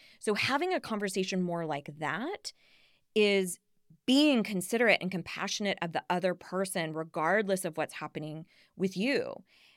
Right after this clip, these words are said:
So oftentimes when we get so bolstered, like, "I'm gonna finally speak up to my mom or my boss or my bestie, I'm gonna finally say what's real for me," we, it just spills all out because we haven't been working on that for so many years. We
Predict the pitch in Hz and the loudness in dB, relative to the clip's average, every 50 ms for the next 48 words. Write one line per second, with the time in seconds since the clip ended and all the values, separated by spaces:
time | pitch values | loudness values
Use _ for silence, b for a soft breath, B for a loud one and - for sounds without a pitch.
0 | b b - - 214 196 190 185 - _ - 190 196 214 233 - 262 254 240 233 | b b 0 4 6 6 6 6 2 _ 4 4 4 4 4 0 0 -2 -2 -2
1 | - 226 233 233 196 180 170 170 165 170 165 160 160 180 170 - 156 - - - | -2 0 0 2 2 0 0 -2 -4 -4 -4 -4 -4 -4 -2 0 0 -2 -2 -6
2 | - - 208 196 220 240 196 185 190 190 208 190 - 196 170 156 160 147 170 151 | -6 0 4 6 6 6 6 4 2 0 0 0 -2 -4 -4 -2 -2 -4 -4 -4
3 | 151 151 151 _ _ - 254 285 311 311 311 302 285 - - 262 254 - 247 - | -6 -6 -8 _ _ -2 2 4 4 6 6 6 4 2 0 -2 0 2 0 0
4 | - - 208 208 202 196 196 190 185 175 165 160 - - 180 175 180 175 180 - | 0 -2 -2 0 2 2 2 4 2 2 2 0 0 -2 -2 0 0 -2 -4 -2
5 | 208 226 220 196 185 - 185 175 165 160 165 - 202 214 220 214 - 160 143 135 | 0 2 2 2 0 -2 -4 -2 -2 -2 -2 0 2 2 2 0 -4 -6 -6 -6
6 | 160 - b b b b b b b b b - 208 202 185 - _ _ - - | -8 -8 b b b b b b b b b -8 -6 -6 -6 -6 _ _ -14 -6
7 | - 381 370 349 320 294 262 - - 254 240 233 208 208 185 - - 185 190 214 | -2 0 2 4 6 6 4 4 6 4 6 6 6 4 4 4 2 0 2 2
8 | 240 247 240 - 190 180 170 151 151 151 160 - b b b b b b b b | 2 2 0 0 -2 0 0 -2 -4 -6 -10 -12 b b b b b b b b
9 | b _ - 165 143 180 214 233 233 - 220 196 202 190 - - - - - - | b _ -14 -8 -2 0 2 2 4 2 2 2 2 0 0 0 -4 -4 -6 -8
10 | 165 - - 262 269 269 277 247 202 220 185 196 208 247 339 370 - - - 208 | -6 2 8 10 12 12 10 10 8 6 4 6 4 4 4 2 0 -2 -4 -8
11 | 190 - 233 190 185 208 208 214 - - - 208 208 208 220 208 202 190 - _ | -6 -4 -4 -4 -4 -4 -4 -4 -4 -4 -4 -4 -4 -2 -2 -2 -2 -4 -6 _
12 | _ _ _ _ _ _ _ _ _ - 240 233 226 196 196 262 359 403 - 554 | _ _ _ _ _ _ _ _ _ 6 8 8 8 8 6 4 4 2 0 0
13 | 440 277 208 160 147 135 123 - - - 160 - - 175 165 160 156 151 143 104 | 0 2 2 2 0 0 -2 -4 -4 -6 -6 -4 -4 -4 -4 -6 -6 -8 -8 -6
14 | 71 - - - 190 196 | -6 -8 -6 -4 -4 -4